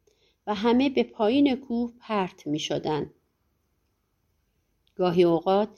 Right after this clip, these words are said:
دست و پایی می‌شکست، اما حتی گردن بعضی از اونها هم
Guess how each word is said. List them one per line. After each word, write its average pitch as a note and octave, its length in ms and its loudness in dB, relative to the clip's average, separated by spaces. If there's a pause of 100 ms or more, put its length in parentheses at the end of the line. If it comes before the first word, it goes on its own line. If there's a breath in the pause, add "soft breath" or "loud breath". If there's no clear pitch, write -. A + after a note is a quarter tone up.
(300 soft breath)
دست G3+ 260 -4
و G3 60 2
پایی B3 420 -2
می‌شکست، F#3 720 -4 (300)
اما E4 280 4
حتی C#4+ 380 -4
گردن A#3+ 560 2
بعضی D#4 340 -2
از A3+ 180 0
اونها G3+ 280 -2
هم C#4 280 -4